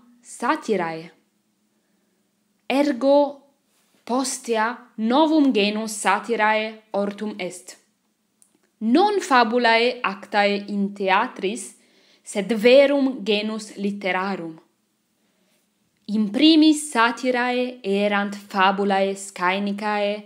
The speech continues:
quae agebantur in theatris Italicis. Poste avero satirae non iam placebant Romanis, magis placebant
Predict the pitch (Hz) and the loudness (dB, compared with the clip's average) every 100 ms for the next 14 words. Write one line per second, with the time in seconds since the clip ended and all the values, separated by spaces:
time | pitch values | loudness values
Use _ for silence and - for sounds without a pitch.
0 | _ _ _ - 190 185 190 196 196 190 | _ _ _ -10 -6 -2 0 0 0 -4
1 | 185 180 180 185 185 185 196 190 196 - | -4 -2 -4 -4 -8 -8 -6 -6 -8 -10
2 | 190 190 190 185 190 196 190 190 185 - | -8 -8 -2 0 0 -2 -8 -8 -8 -2
3 | 240 240 175 - - - - _ _ _ | 0 0 -6 -14 -14 -16 -18 _ _ _
4 | _ _ _ 220 247 247 254 233 214 214 | _ _ _ 2 2 0 -2 0 0 -2
5 | 220 220 220 226 - _ _ - - 190 | 0 -2 -2 -6 -16 _ _ -18 2 2
6 | 202 226 208 208 214 208 208 214 247 254 | 2 -2 0 0 0 -4 -4 -2 -2 -2
7 | 214 180 180 202 196 196 180 185 180 180 | -2 -2 -2 -2 -4 -2 -2 0 -2 0
8 | 180 175 175 180 170 165 175 214 294 - | -2 -4 -6 -10 -8 -6 -6 0 -2 -2
9 | - _ _ 185 180 180 180 - 175 170 | -12 _ _ -4 -4 -4 -10 -10 -12 -4
10 | 175 175 170 175 - | -4 -2 -4 -6 -12